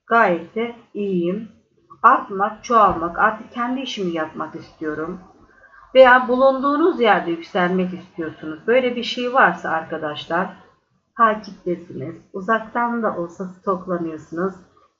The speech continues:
Size işle ilgili, hani, ilerlemeniz için yolunuz açılacak bir haber gelecek ve çok sevineceksiniz. Takip ediliyorsunuz arkadaşlar.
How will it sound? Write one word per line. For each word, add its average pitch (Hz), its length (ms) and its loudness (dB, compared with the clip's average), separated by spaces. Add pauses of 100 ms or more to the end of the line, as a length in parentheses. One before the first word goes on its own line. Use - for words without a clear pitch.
(100)
Size 214 420 0 (680)
işle 190 480 -2
ilgili, 180 640 -4 (720)
hani, 190 260 -2 (200)
ilerlemeniz 240 1000 0
için 220 480 -8
yolunuz 180 420 0 (120)
açılacak 180 600 -4 (220)
bir 240 180 -4
haber 180 420 0
gelecek 214 500 -2
ve 240 140 -6
çok 233 220 -2
sevineceksiniz. 151 960 -10 (640)
Takip 285 380 2
ediliyorsunuz 165 680 -6
arkadaşlar. 147 760 -8